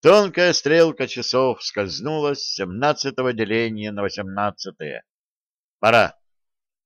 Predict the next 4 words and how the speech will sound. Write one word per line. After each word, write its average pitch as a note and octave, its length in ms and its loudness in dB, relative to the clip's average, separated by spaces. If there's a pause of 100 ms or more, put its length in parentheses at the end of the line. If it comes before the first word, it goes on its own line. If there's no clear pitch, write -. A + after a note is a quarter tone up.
(1000)
Мои D3 440 0
немцы D3+ 520 -4
народ C#3 320 -2
смирный. C#2 800 -12